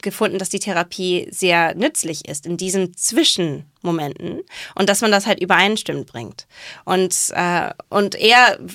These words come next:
für ihn war ganz klar, er war nicht dafür da, dass wir alle Menschen, die queer sind,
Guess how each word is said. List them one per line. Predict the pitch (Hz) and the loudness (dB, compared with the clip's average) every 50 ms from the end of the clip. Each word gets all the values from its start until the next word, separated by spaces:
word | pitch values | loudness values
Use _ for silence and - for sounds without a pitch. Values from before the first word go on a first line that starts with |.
| - - | -12 -8
für | - - | -4 0
ihn | 175 226 254 262 | 0 2 4 4
war | 220 202 | 4 4
ganz | 185 185 185 - - | 4 0 0 -2 -4
klar, | - 180 175 165 165 - - - _ - - _ - | -2 0 0 2 0 0 -2 -8 _ -20 -20 _ -6
er | 175 175 170 | -4 2 2
war | 175 180 | 4 4
nicht | 196 196 214 240 - - - - - - - - _ _ | 4 4 2 2 0 -4 -6 -6 -6 -6 -10 -14 _ _
dafür | 180 165 160 - 175 165 151 151 160 170 - | -4 -4 -2 -2 -2 -2 0 -2 -2 -4 -4
da, | - 151 135 131 139 151 | -2 -2 0 0 -2 -2
dass | - - - - - | -4 -4 -6 -6 -6
wir | 170 170 165 - - | -4 -2 0 2 2
alle | 175 175 170 | 2 2 2
Menschen, | 165 160 165 170 - 175 | 0 -2 -4 -4 -6 -6
die | 156 170 | -6 -6
queer | - - 180 170 165 | -4 -2 -2 0 0
sind, | - 170 165 156 151 - - - | -2 -4 -4 -6 -6 -8 -8 -8